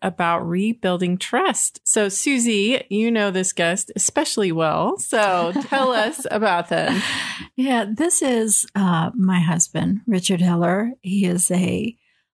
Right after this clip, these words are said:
Speaker 2: licensed counselor. He specializes in E F T, which is emotionally focused therapy,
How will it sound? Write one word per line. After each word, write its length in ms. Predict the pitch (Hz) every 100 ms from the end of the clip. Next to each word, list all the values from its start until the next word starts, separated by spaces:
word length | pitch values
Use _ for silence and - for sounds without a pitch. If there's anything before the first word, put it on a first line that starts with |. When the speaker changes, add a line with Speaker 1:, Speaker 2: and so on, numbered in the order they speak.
| -
Speaker 2:
licensed 520 | 262 285 285 240 220
counselor. 840 | - 196 202 - 190 185 185 202
He 340 | 196 - - 226
specializes 920 | - 196 - 202 180 175 - 180 -
in 300 | 175 175 180
E 140 | 180
F 200 | 175 175
T, 240 | - 269 254
which 260 | 233 196 208
is 100 | 196
emotionally 500 | 185 180 - 202 180
focused 560 | - 247 262 233 -
therapy, 720 | 214 208 202 202 190 185 190